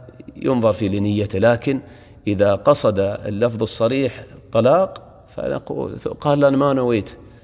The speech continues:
لا، لذلك طلاق الهازل يقع، بخلاف الكناية، اللفظ الكنائي، ما قال النبي صلى الله عليه وسلم، آه، للمرأة: "الحقي بأهلك"،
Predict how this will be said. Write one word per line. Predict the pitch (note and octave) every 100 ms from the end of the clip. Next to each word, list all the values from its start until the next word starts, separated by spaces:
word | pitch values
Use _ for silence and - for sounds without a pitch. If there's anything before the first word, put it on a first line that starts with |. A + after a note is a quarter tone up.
| _ -
لا، | - - - - - - - -
لذلك | G#2+ A2 A#2+ A#2
طلاق | - G#2+ A2 -
الهازل | G2 A2 A2+ E3
يقع، | E4 - - - - - - - - - - - -
بخلاف | D3+ F#3+ G#3+ E3+
الكناية، | D#3+ E3+ D#3+ C3+ B2+ - - - - _ _ - - _ -
اللفظ | A2+ A#2 G#2+
الكنائي، | - G#2+ G#2+ G#2 - - - -
ما | G#2
قال | G2 A2
النبي | A2 G#2 G#2+
صلى | G#2
الله | - G#2+ G#2
عليه | G#2+
وسلم، | A2 - - - _ _ -
آه، | G#2 G2 F#2+ F2 G#2+ -
للمرأة: | A2 G#2 G#2+ G#2+ - A2
"الحقي | G#2+ B2+ A#2
بأهلك"، | G2+ - A2 F#2+ F#2 A2